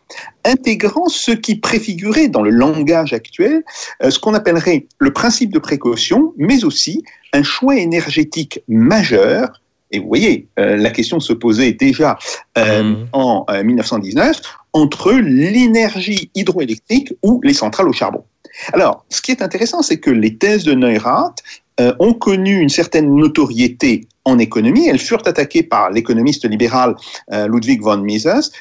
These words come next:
Speaker 1: dans ce qui allait devenir une controverse assez célèbre sur la planification.
Speaker 2: Et alors, quel était l'argument d'Otto Neurath ?
Speaker 1: Eh bien, en fait, sensiblement le même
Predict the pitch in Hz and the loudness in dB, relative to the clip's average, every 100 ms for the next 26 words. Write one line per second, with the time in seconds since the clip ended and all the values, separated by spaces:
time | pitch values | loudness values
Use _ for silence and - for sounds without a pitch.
0 | - 113 277 - - 110 202 185 120 101 | -8 0 0 0 0 0 2 0 0 2
1 | 104 175 247 135 127 151 139 104 101 143 | 2 2 2 0 0 0 -2 0 0 0
2 | 208 - - 156 - - - 92 - - | 0 -6 -6 0 0 0 -2 -2 -6 -8
3 | - _ - - 180 220 220 127 156 - | -20 _ -4 -2 0 0 0 -2 -2 -2
4 | 147 131 113 - - - _ _ - _ | 0 0 -2 -8 -10 -12 _ _ -20 _
5 | - 113 101 117 110 120 117 110 107 120 | -2 -2 0 0 0 2 2 0 0 0
6 | 131 156 113 113 110 107 127 160 95 92 | 2 0 0 2 2 2 0 -2 -6 -8
7 | - _ _ - - - - - _ _ | -14 _ _ -20 -20 -20 -20 -20 _ _
8 | - - 277 294 277 - 339 - - 277 | -6 0 2 2 0 0 0 2 0 2
9 | 240 226 285 302 165 151 208 330 359 214 | 0 2 4 4 4 2 2 0 0 -4